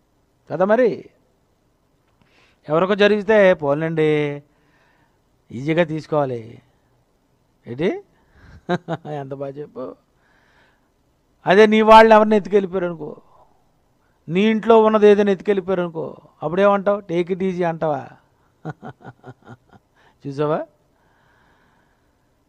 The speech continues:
ఎవరు క్షమిస్తారండి? పైకి ఉత్తినే, ఉత్తినే అదంతా పైకి అనుకుంటారా? ఇలాంటి వాడిని ఊరి తీయాలరా, <laughs>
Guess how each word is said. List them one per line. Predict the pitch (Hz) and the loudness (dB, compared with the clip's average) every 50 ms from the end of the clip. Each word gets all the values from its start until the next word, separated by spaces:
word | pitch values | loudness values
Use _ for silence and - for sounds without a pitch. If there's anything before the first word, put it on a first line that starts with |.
| _ _ - | _ _ -6
ఎవరు | 151 156 156 151 180 185 | -2 -2 0 0 -2 -4
క్షమిస్తారండి? | 165 - - 196 196 196 190 - - 202 190 180 180 175 165 170 165 160 | -4 -2 -2 -2 -2 -2 -4 -2 0 2 2 2 2 0 -2 -2 -2 -2
పైకి | 156 - 165 151 160 160 160 156 - 165 | -2 -2 0 0 0 -2 -4 -8 -14 -16
ఉత్తినే, | 151 - _ _ 170 170 175 175 170 165 151 139 127 101 - - - - | -16 -16 _ _ -2 0 2 2 2 2 0 -2 -6 -10 -16 -20 -18 -12
ఉత్తినే | 135 143 147 151 151 151 147 - - 165 160 165 160 | -8 -4 -2 0 -2 -2 -4 -6 -8 -6 -4 -2 -2
అదంతా | 160 156 151 143 143 147 143 131 - 269 247 233 - - - - - _ _ _ _ _ _ _ _ _ 143 | 0 0 -2 -4 -6 -8 -10 -12 -12 -12 -12 -12 -14 -18 -20 -20 -20 _ _ _ _ _ _ _ _ _ -6
పైకి | 143 151 151 160 | -4 -4 -2 -2
అనుకుంటారా? | 165 160 165 151 165 165 156 151 143 151 156 | -2 -2 -2 -4 -4 -4 -4 -4 -4 -4 -4
ఇలాంటి | 151 147 147 147 139 131 147 | -2 -2 -4 -6 -6 -6 -8
వాడిని | 147 147 156 165 170 160 156 147 147 147 151 151 151 160 _ _ _ _ _ _ _ _ - | -8 -8 -6 -8 -8 -8 -8 -8 -10 -12 -14 -16 -18 -20 _ _ _ _ _ _ _ _ -20
ఊరి | - 113 123 131 123 135 127 | -16 -12 -12 -10 -10 -10 -12
తీయాలరా, | - 143 143 147 147 147 151 151 143 135 131 123 - - - - _ _ _ _ _ _ _ _ _ _ _ _ _ _ _ _ _ _ | -12 -12 -8 -6 -4 -4 -4 -6 -8 -12 -16 -18 -18 -20 -20 -20 _ _ _ _ _ _ _ _ _ _ _ _ _ _ _ _ _ _
<laughs> | 151 139 - - - | -18 -18 -18 -20 -20